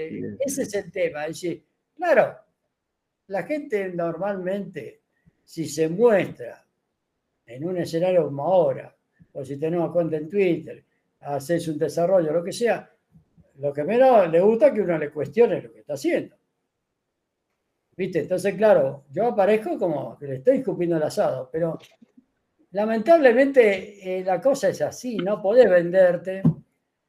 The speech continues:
Speaker 2: eh, de una manera, claro, los tipos se tienen que vender como que saben algo, ¿no? La mayoría administra, eh, guita de tercero, o, bueno, es productor, o lo que sea, ¿no?
Speaker 1: Claro, claro.
Speaker 2: Este, que es lo lógico, la gente, bueno, busca ganarse el mango de alguna manera.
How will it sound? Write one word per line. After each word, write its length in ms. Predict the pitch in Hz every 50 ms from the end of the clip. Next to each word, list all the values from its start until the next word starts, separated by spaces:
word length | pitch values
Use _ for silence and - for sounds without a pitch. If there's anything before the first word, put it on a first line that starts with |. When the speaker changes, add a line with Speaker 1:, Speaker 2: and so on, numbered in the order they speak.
| _ _ _
Speaker 2:
eh, 180 | 156 160 165
de 120 | 151 160 175
una 160 | 208 214 208
manera, 360 | 214 226 247 262 269 262 233 -
claro, 300 | 320 392 403 359 240 196
los 120 | 180 165
tipos 260 | - 330 330 320 -
se 80 | 185 202
tienen 180 | 202 220 214 175
que 80 | 170
vender 260 | 160 165 165 233 262 -
como 220 | 202 156 135 135
que 80 | - -
saben 320 | - 139 123 120 120 120
algo, 360 | 151 185 196 160 123 113 120
¿no? 140 | 127 165 180
La 80 | 175 170
mayoría 440 | 180 180 165 185 208 240 240 214 180
administra, 540 | 170 170 180 175 175 - 175 170 165 - _ _ _ _ _ _ _ -
eh, 480 | - 170 160 160 156 156 156 156 156 156
guita 280 | 156 180 196 185 202 196
de 60 | 190
tercero, 640 | 196 208 214 202 208 269 285 294 285 269 254 202 208 262
o, 540 | 262 285 339 359 349 311 285 247 214 190 175
bueno, 220 | 196 254 240 190 147
es 100 | 135 -
productor, 1000 | - 156 151 156 151 156 151 - 214 214 208 208 208 208 208 202 202 202 190 - _ _ _ _ _ _ _ _ _ -
o 120 | 151 156
lo 120 | 160 156 127
que 100 | 151 135
sea, 300 | - 131 113 104 107 107
¿no? 280 | 147 220 269 285 269 269 _ _ -
Speaker 1:
Claro, 360 | - - 117 117 107 104 98
claro. 340 | _ - 110 113 110 107 160
Speaker 2:
Este, 840 | 165 151 147 143 - 160 151 151 147 147 147 143 143 143 143 147 151 -
que 120 | 294 370
es 40 | 403
lo 120 | 392 330 285
lógico, 560 | 285 320 330 269 175 - 156 - 170 160 151
la 140 | 165 170 -
gente, 360 | - 240 240 214 214 196 180
bueno, 320 | 170 175 170 160 147 143 151
busca 340 | 170 175 175 165 - 170
ganarse 340 | 160 160 156 165 160 160 170
el 60 | 170
mango 300 | 165 170 175 180 170 165
de 60 | 160 156
alguna 280 | 151 156 160 151 151
manera. 440 | 151 147 143 139 131 127 127 131